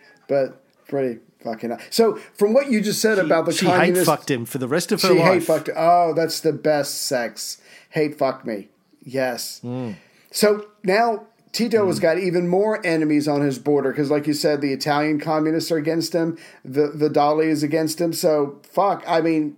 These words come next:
Speaker 1: something's gotta turn because he's just racking up the enemies at this point.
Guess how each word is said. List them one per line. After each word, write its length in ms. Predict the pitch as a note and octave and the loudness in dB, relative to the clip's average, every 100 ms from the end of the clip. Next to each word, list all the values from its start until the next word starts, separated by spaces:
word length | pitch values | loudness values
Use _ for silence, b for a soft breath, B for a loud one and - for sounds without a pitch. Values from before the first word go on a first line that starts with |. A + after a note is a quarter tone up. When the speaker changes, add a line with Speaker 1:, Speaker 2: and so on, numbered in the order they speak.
| _ - _ _ _ _ _ _ _ _ | _ -20 _ _ _ _ _ _ _ _
Speaker 1:
something's 340 | - A#3 C#4 E3+ | -6 -4 -4 0
gotta 220 | E3 D3 | 2 0
turn 260 | C#3 D3 D3 | 0 -2 0
because 260 | D3 D3 | -2 0
he's 140 | D3+ C#3+ | -2 -2
just 200 | C#3+ C3+ | -4 0
racking 360 | C#3+ C#3 D3 | 0 0 -2
up 100 | C#3 | -2
the 140 | C3+ C3+ | -2 -2
enemies 340 | C3 A#2 A2+ | -2 -6 -10
at 100 | A2 | -12
this 160 | A2+ G#2+ | -14 -16
point. 420 | - A#2 - | -16 -16 -18